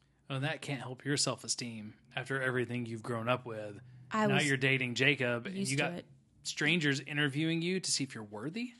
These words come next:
Speaker 2: But that's something you get used to, period. I mean, they're always checking your worth.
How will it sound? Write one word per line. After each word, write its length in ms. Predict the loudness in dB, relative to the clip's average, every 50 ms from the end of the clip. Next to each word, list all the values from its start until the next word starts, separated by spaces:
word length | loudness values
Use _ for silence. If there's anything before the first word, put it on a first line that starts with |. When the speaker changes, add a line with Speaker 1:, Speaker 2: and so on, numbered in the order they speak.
| -20 _ -4
Speaker 2:
But 120 | -2 0
that's 220 | 2 0 0 0 -4
something 400 | -4 0 2 2 2 2 2 0
you 120 | 2 2 0
get 160 | 0 -2 -2
used 260 | -2 -2 -2 -2 -2
to, 280 | -2 0 0 0 -2 -4 -6 -10 -14 _ _ _ _ -2
period. 400 | 0 0 0 0 -2 -4 -6 -6 -4
I 80 | -2
mean, 280 | 0 2 2 2 2 2
they're 180 | 4 4 4 4
always 400 | 2 2 4 4 4 4 2 0
checking 480 | -4 -4 -4 -4 -4 -4 -4 -4 -4 -4
your 160 | -4 -4 -4
worth. 360 | -4 -6 -8 -10 -12 -14 -18